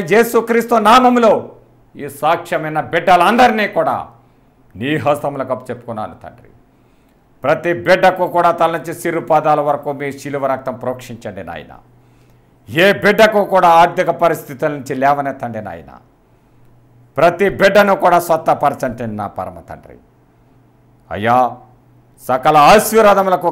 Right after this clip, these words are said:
కారణభూతుడు అయిన తండ్రి, అయ్యా, అనేక మంది హాస్పిటళ్లలో మూలుగుచున్నారు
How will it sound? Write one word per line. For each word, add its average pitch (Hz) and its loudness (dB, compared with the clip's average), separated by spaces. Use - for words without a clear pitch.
కారణభూతుడు 151 0
అయిన 123 -6
తండ్రి, 90 -12
అయ్యా, 120 0
అనేక 170 2
మంది 180 -2
హాస్పిటళ్లలో 185 2
మూలుగుచున్నారు 123 -12